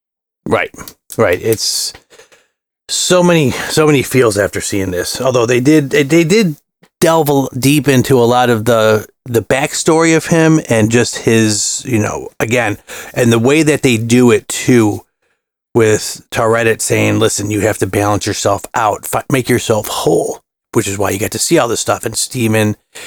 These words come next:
being inquisitive of what's going on, Mark trying to protect him from it because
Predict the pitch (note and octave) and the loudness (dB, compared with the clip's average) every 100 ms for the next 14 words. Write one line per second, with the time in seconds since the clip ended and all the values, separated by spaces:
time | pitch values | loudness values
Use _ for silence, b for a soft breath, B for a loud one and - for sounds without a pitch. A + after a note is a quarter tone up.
0 | B B - A#2 G#2+ G#2 G#2+ G2+ - A2 | B B 0 2 2 2 0 -4 -4 -2
1 | G#2 - C3+ A#2 A2 G2 G#2 E3 - D3+ | -2 -2 0 0 0 0 0 0 0 0
2 | E3 B2 A#2+ A#2+ - B2+ B2 - G#2+ C#3+ | 0 0 -2 -4 -4 -2 -2 -2 -2 -4
3 | - G#2+ G#2 G2+ - G#2+ A#2 - | -2 -2 0 0 -2 0 -2 -2